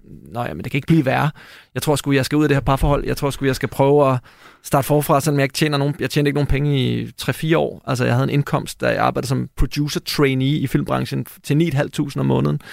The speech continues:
Øhm, det var bare noget med bare at springe ud, få så mange oplevelser i livet som overhovedet muligt, og pludselig havde jeg et radioprogram og et T V-program og en, øh, ja, øh, en producer, øh, uddannelse, og ja, det var vildt.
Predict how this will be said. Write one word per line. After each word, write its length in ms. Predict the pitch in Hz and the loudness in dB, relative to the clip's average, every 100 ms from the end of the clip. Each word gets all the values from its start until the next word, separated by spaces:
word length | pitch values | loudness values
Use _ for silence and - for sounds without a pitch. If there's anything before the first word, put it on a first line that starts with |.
| - - - - - | -18 -18 -20 -12 0
Øhm, 640 | 147 143 135 131 127 123 _ _ _ - - _ | 2 2 2 0 -2 -4 _ _ _ -20 -20 _
det 60 | 156 | 0
var 60 | 139 | 2
bare 120 | 147 | 2
noget 120 | 143 | 2
med 120 | 143 | 0
bare 160 | 139 127 | 0 -2
at 60 | 147 | -2
springe 320 | - 143 - | -2 -2 2
ud, 160 | 175 - | 0 2
få 160 | 147 | 0
så 100 | 143 | 0
mange 260 | 139 143 160 _ - | 0 0 -2 _ -6
oplevelser 600 | 170 190 156 - - 143 - | 0 2 0 -2 -4 -6 0
i 80 | |
livet 380 | 139 170 156 160 - - | 2 2 2 0 -2 -6
som 160 | 143 | -2
overhovedet 240 | 135 151 151 | 2 2 2
muligt, 340 | 151 170 180 | 2 2 2
og 220 | 131 131 131 - - - | 2 0 -2 -10 -8 -2
pludselig 240 | 147 147 | 0 2
havde 100 | 143 | 2
jeg 80 | 139 | 2
et 60 | 131 | 0
radioprogram 460 | 123 143 143 131 135 | -4 -2 0 0 -2
og 280 | 131 - | -2 -2
et 80 | 131 | -4
T 100 | - | -2
V-program 400 | 160 131 135 - - | -2 -2 -2 -2 0
og 220 | 131 - | -2 0
en, 220 | 135 131 - - - - - - _ _ - | -2 -4 -6 -16 -20 -20 -20 -20 _ _ -4
øh, 180 | 143 - | -2 2
ja, 180 | 139 131 - | 0 0 -6
øh, 280 | 135 139 - - 139 139 | -6 -6 -6 -8 -2 0
en 220 | 147 139 | 0 2
producer, 640 | - 131 160 170 156 - - | 0 0 -2 -2 -2 -4 -2
øh, 200 | 139 139 | 0 2
uddannelse, 580 | 143 139 127 139 131 127 | 2 0 -2 -2 -2 0
og 160 | 123 - | -2 0
ja, 120 | 135 127 - - _ _ _ _ _ - | 0 0 -6 -20 _ _ _ _ _ 0
det 60 | 143 | 2
var 60 | |
vildt. 300 | 135 170 - | 2 -2 -10